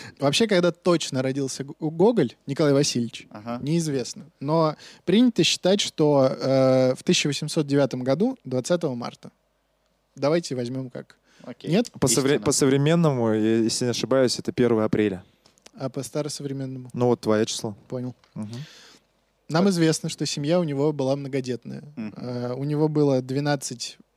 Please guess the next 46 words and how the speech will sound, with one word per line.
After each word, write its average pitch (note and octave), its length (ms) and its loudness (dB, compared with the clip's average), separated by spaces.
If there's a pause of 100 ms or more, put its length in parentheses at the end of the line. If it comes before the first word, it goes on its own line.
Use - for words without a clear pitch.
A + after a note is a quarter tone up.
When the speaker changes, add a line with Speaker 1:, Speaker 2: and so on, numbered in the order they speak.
(440)
Speaker 1:
братьев C3+ 460 -6
и C3 40 -8
сестер, F3 380 -2 (400)
но, C#3+ 360 -4
м, E3+ 100 -10 (540)
такой C#3 240 0
не C#3 60 0
очень C3+ 200 -2
факт, G3 300 -2
четыре C3 340 -4
только B2 240 -6
остались A#2+ 320 -8
живы. A#2 280 -8 (360)
Ну, F3 140 2
то C3 80 -2
есть - 240 -6
при D#3 140 0
родах D3 360 0
я B2+ 140 -4
имею A#2+ 180 -6
в A#2+ 40 -6
виду, B2 300 -12
что, - 320 -10 (340)
э, C#3 120 -10
Speaker 2:
Но E3 100 0
в F3+ 80 -12
то F3+ 140 0
время F3 280 -2
это D3 120 -14
было C3 300 -6 (360)
чуть - 220 -16
ли A#2+ 80 -10
не A#2 100 -8
нормой. C#3 420 0
Speaker 1:
Ок. - 140 -14 (300)
Speaker 2:
Да, G2+ 340 -6 (300)
потому - 240 -6
Speaker 1:
Ну E3 40 -4
Speaker 2:
что C3+ 140 -4 (100)
Speaker 1:
да. F#2+ 40 -8
Speaker 2:
девятнадцатый G2+ 640 -10
век, - 80 -6
начало G2+ 380 -2
девятнадцатого F#2 560 -8
века, G#2+ 280 -8
там, D2+ 200 -16